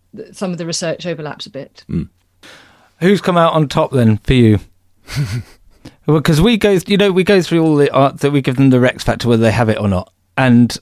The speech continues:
Speaker 2: say, if you don't say, <laughs> I was gonna
Speaker 3: Oh,
Speaker 2: say,
Speaker 3: well,
Speaker 2: could
Speaker 3: you,
Speaker 2: you
Speaker 3: well, we don't know
Speaker 2: predict
Speaker 3: which
Speaker 2: which
Speaker 3: one.
Speaker 2: ones?
Speaker 3: Yeah.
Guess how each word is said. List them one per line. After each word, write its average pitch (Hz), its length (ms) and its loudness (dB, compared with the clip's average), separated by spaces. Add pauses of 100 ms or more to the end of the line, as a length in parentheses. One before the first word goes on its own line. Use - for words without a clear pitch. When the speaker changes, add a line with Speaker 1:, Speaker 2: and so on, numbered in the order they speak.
(120)
Speaker 2:
say, 98 220 -2
if 78 140 -6
you 90 60 -6
don't 104 280 -2
say, 67 340 -6 (320)
<laughs> - 280 -16
I 127 320 -2 (640)
was - 140 -18
gonna 101 180 -4
Speaker 3:
Oh, - 20 2
Speaker 2:
say, 131 60 2
Speaker 3:
well, - 20 4
Speaker 2:
could 127 80 4
Speaker 3:
you, 123 140 4
Speaker 2:
you 135 80 -2
Speaker 3:
well, 131 160 2
we 143 40 2
don't 143 140 2
know 123 60 2
Speaker 2:
predict 117 240 0
Speaker 3:
which - 0 -
Speaker 2:
which 110 160 2
Speaker 3:
one. - 20 4
Speaker 2:
ones? 87 480 -4 (100)
Speaker 3:
Yeah. 117 380 0